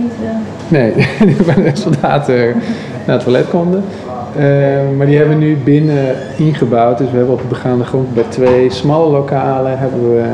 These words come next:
Speaker 2: zoals je hier ziet, hebben we de toiletten ingebouwd. En ook die kenmerken zich eigenlijk, ja, door, door die hele typische fortarchitectuur. Dus je ziet de, je hebt de gewelven boven de toiletgroepen.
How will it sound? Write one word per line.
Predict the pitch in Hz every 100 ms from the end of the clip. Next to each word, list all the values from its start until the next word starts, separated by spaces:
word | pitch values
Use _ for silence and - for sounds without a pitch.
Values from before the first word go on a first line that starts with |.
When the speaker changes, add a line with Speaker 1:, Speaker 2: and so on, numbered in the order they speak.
| 113
Speaker 2:
zoals | - -
je |
hier | 123 127
ziet, | 127 123
hebben | 120 113 117
we | 110
de | -
toiletten | 113 127 -
ingebouwd. | 139 139 120 127 151 - - - - - - - -
En | 123 123 127
ook | 131 123
die | 139 143 143
kenmerken | 143 143 139 131 131 131
zich | 123 123 117
eigenlijk, | 120 120 123 120
ja, | 123 101
door, | 104 104 107 101
door | 107 104
die | 110
hele | 107 104
typische | 120 - -
fortarchitectuur. | - 127 - 104 - 104 104 104
Dus | 104
je | 117 110
ziet | 107
de, | - 131
je |
hebt | 107
de | 117
gewelven | 120 117 117 120 120
boven | 113 110 110 107
de | 110 107 104
toiletgroepen. | 110 107 110 - 113 104 107